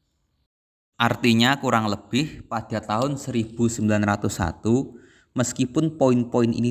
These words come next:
tidak dapat dipertahankan dengan cukup jelas di semua bagian dalam pemindahan, tetapi tidak dalam penyemaian hasil dari beberapa sawah dengan jelas menunjukkan bahwa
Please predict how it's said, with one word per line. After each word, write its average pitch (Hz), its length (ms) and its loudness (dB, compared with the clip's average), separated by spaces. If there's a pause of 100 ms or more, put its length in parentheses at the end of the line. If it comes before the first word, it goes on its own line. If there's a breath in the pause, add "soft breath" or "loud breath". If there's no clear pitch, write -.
tidak - 220 -2
dapat 101 380 -4
dipertahankan 117 720 0
dengan 110 300 0
cukup - 340 -8
jelas 113 300 0
di 110 80 0
semua 104 400 -2
bagian 104 560 0
dalam 95 240 0
pemindahan, 95 800 -2 (640 loud breath)
tetapi 131 540 -2
tidak - 180 0
dalam 110 320 2
penyemaian 113 800 0
hasil 123 400 -2 (720 loud breath)
dari 98 320 2
beberapa 104 480 -2
sawah 110 400 -2
dengan 104 320 -2
jelas 117 320 -4
menunjukkan 110 640 -2
bahwa 98 480 0